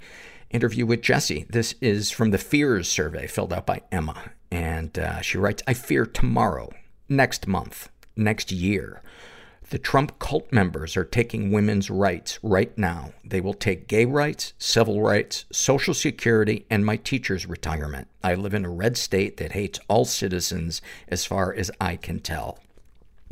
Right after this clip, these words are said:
And, uh, Emma is in her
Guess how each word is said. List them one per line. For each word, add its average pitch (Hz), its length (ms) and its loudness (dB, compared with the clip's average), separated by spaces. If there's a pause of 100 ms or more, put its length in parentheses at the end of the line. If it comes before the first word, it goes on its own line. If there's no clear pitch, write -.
(500)
And, 98 420 2
uh, 92 720 0
Emma 98 280 4
is 101 340 0
in 101 240 0
her 101 800 0